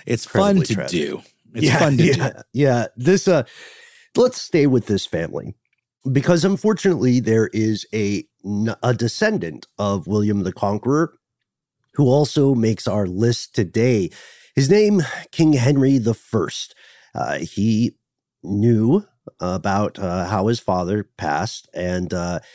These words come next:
Speaker 2: he had no idea that he would meet an equally ridiculous death. Uh, if you have any squeamishness about seafood, this, this might not be the one for you.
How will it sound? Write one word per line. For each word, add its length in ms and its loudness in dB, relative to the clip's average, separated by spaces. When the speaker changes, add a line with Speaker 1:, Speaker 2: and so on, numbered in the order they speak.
Speaker 2:
he 100 2
had 160 0
no 240 2
idea 480 0
that 180 0
he 260 -2
would 200 2
meet 360 -2
an 340 -4
equally 800 -2
ridiculous 960 -4
death. 420 -2
Uh, 440 -4
if 220 -2
you 180 0
have 380 0
any 460 0
squeamishness 920 0
about 400 0
seafood, 720 0
this, 400 -6
this 200 -6
might 160 0
not 160 0
be 80 -2
the 80 -2
one 180 -2
for 120 -16
you. 120 -10